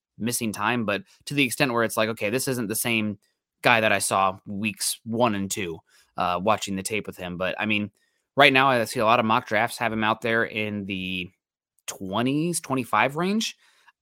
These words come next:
I think that he's, his tape to me looks like a guy who's gonna go in the top ten. Uh, just the, the power that he possesses. Uh, he's a, he's a f-, very fun player and also an energy player too. I mean, he's,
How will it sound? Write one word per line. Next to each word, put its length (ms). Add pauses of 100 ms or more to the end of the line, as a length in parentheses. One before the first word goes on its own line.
(140)
I 120
think 280
that 300
he's, 520
his 240
tape 200
to 80
me 140
looks 180
like 100
a 40
guy 140
who's 140
gonna 160
go 180
in 60
the 80
top 220
ten. 260 (200)
Uh, 300 (140)
just 220
the, 140
the 120
power 320
that 140
he 120
possesses. 640 (360)
Uh, 180
he's 200
a, 220
he's 160
a 60
f-, 180
very 420
fun 240
player 400
and 420
also 380
an 100
energy 320
player 280
too. 160
I 20
mean, 140
he's, 260